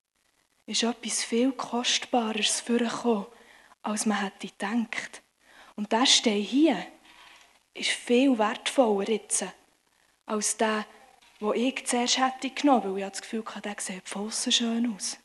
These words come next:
Ich glaube, uns Menschen passiert der Fehler oft. Dass wir etwas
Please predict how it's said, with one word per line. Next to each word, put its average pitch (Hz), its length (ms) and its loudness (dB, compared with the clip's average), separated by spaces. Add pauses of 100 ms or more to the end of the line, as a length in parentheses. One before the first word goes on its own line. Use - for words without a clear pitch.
(4000)
Ich 240 80 -8
glaube, 220 260 -2
uns 262 160 2
Menschen 262 400 6
passiert 226 500 0
der 214 80 -2
Fehler 202 480 -2
oft. - 420 -6 (720)
Dass 233 200 2
wir 214 140 4
etwas - 560 4